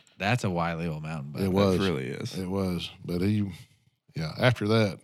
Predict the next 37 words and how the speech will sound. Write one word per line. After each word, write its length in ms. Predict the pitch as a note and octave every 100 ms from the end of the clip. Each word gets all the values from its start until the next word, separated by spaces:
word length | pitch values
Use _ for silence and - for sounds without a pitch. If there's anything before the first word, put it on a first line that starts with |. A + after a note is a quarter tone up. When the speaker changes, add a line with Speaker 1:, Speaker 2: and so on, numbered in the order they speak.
| -
Speaker 2:
when 120 | F#2
he 40 | F2+
went 180 | F#2+ F#2+
up 140 | F2
in 80 | E2+
the 80 | F2+
air, 220 | F#2+ F2
he 160 | F#2
went, 300 | F2+ E2 D2+ _ _ _ - -
it 140 | F2+
was 100 | D#2
just 240 | - E2+ -
like, 200 | D2+ -
whew, 240 | - - - A2
straight 340 | - - F#2 D#2+
down. 260 | F2+ E2 - _ _ -
Speaker 1:
Gosh. 560 | - - - - - - _ _ -
Speaker 2:
I 60 |
had 100 | F2+
to 60 | D#2
have 200 | F2 F2
Dad 260 | F2 F#2+ E2
come 160 | F2 F2
help 140 | F2+
me 80 | F2+
get 160 | F2 -
that 200 | F#2 E2+
one 140 | F2+
out, 160 | F2 -
too. 240 | F#2+ F2+ D2 _ _ _ _ -
Speaker 1:
I 140 | F2
bet 160 | E2 F2
Speaker 2:
He 60 |
Speaker 1:
you 60 | G#2
Speaker 2:
kept 140 | G#2
Speaker 1:
did. 60 | F#2
Speaker 2:
making 400 | G2+ F#2 F2+